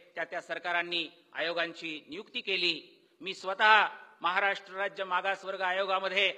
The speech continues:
अनेक वर्ष काम करतोय. मला आपल्याला सांगायचं आहे, मित्र हो, हे आयोग अस्तित्वात आहेत, केंद्रामध्ये आयोग आहे आणि तरीही ज्यांच्या हातात राज्याच्या आणि देशाच्या सत्तेचा remote control आहे,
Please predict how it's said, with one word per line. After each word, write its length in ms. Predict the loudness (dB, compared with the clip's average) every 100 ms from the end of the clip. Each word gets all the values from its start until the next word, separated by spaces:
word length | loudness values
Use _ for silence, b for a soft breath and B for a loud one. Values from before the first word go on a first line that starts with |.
| -6
अनेक 300 | -6 -2 -2
वर्ष 200 | -2 -6
काम 280 | -4 -2 -2
करतोय. 440 | -2 -4 2 2 2 -6 -14
मला 120 | -6
आपल्याला 300 | -4 -2 -4
सांगायचं 460 | -2 -2 0 0 6
आहे, 360 | 6 4 -6 -20 _ _ _ _ _ _
मित्र 200 | -14 -6
हो, 280 | 2 4 4 2 -10 -20 -20 _ _
हे 100 | -4
आयोग 340 | 0 2 2 0
अस्तित्वात 480 | -2 -6 -2 0 4
आहेत, 240 | 6 6 2 -14 -20 _ _ _ _ -10
केंद्रामध्ये 580 | -8 0 2 2 2
आयोग 280 | 2 2 4
आहे 280 | 6 8 6 4 -12 -20 _ _ _
आणि 140 | -16 -10
तरीही 400 | -8 -6 -6 -6
ज्यांच्या 380 | -6 -8 -6 -6
हातात 380 | -6 -4 -6 -4
राज्याच्या 500 | -6 -6 -6 -6 -6
आणि 100 | -8
देशाच्या 560 | -10 -10 -8 -8 -6 -8
सत्तेचा 480 | -8 -12 -12 -6
remote 280 | -6 -4 -4
control 380 | -4 -4 -2 2
आहे, 160 | 2